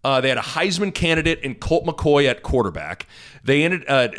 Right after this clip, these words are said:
McCoy ended up finishing third in the Heisman voting behind Mark Ingram and Toby Gerhart. Uh, Texas ranked, they were, this is a really good Texas team.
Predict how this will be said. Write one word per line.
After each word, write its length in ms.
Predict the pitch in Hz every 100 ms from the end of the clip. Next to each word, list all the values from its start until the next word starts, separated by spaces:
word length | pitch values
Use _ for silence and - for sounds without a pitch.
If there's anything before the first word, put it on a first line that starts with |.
| -
McCoy 340 | 139 135 180 196
ended 160 | 175
up 100 | 156
finishing 340 | 165 160 147 123
third 640 | - - 170 175 143 120
in 200 | 113 113
the 80 | 104
Heisman 520 | 143 147 131 127 113
voting 440 | 107 104 101 98
behind 360 | 95 95 123 113
Mark 240 | 120 127
Ingram 300 | 131 123 123
and 100 | 101
Toby 240 | - 127 120
Gerhart. 680 | 95 110 107 85 76 - - - - - _
Uh, 260 | 120 113 101 -
Texas 480 | - - 180 -
ranked, 460 | 156 143 - - -
they 100 | 143
were, 240 | 170 160 165
this 160 | 214 233
is 80 |
a 20 | 113
really 320 | 101 170 160
good 180 | 143 -
Texas 280 | 120 - -
team. 200 | 85